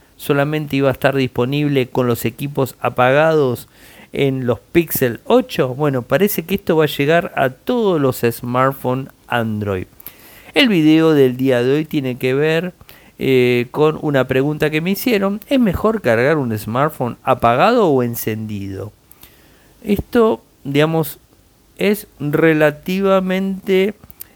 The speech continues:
eh, complejo, por así decirlo. Si tenés un equipo antiguo, un, un equipo que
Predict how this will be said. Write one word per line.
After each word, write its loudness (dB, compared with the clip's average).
eh, 0
complejo, 0
por -4
así -4
decirlo. -4
Si -6
tenés 0
un 4
equipo 2
antiguo, 2
un, -12
un -4
equipo 2
que 2